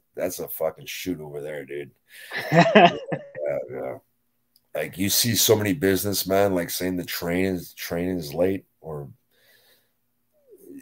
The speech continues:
Speaker 1: they'll be, like, throwing their fucking suitcases against the ground, pissed off because, yeah, it's crazy. Hmm.
Speaker 2: It is.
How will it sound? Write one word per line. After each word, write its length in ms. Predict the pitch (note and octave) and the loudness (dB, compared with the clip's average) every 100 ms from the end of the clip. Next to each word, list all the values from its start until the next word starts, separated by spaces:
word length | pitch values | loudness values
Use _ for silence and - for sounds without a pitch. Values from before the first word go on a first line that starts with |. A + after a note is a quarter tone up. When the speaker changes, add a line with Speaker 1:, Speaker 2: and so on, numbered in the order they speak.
| - | -12
Speaker 1:
they'll 180 | - F#2+ | -6 -4
be, 120 | F2 | -2
like, 220 | D#2+ D#2 | -4 -4
throwing 400 | - - F#2+ F#2+ | -6 2 4 4
their 120 | F#2 F2 | 2 0
fucking 380 | - F#2 F2 | 2 2 0
suitcases 720 | - F#2 F2 F#2 F#2+ - F2 E2 | -2 -2 0 2 2 2 -2 -4
against 320 | F2 F2 - | -4 -4 -6
the 60 | |
ground, 500 | D2 F2 F2 F2 F2 | -4 -2 0 0 -2
pissed 320 | F#2+ E2 - E2 | -4 -4 0 4
off 440 | F2+ F#2+ F#2+ - | 6 8 4 0
because, 600 | C#2+ C2+ C2+ A#1+ - - - | -12 -12 -12 -12 -12 -14 -14
yeah, 300 | D#2 D2+ D2 - _ - - - _ _ - | -10 -8 -8 -12 _ -20 -20 -20 _ _ -20
it's 100 | - | -18
crazy. 380 | - C3+ B2 G#2+ _ _ _ _ _ _ _ _ _ _ _ E2+ | -14 -14 -14 -18 _ _ _ _ _ _ _ _ _ _ _ -14
Hmm. 260 | F2 D#2+ D2 - | -12 -12 -14 -12
Speaker 2:
It 260 | G#2+ G#2 G#2 | -8 -6 -8
is. 200 | - | -10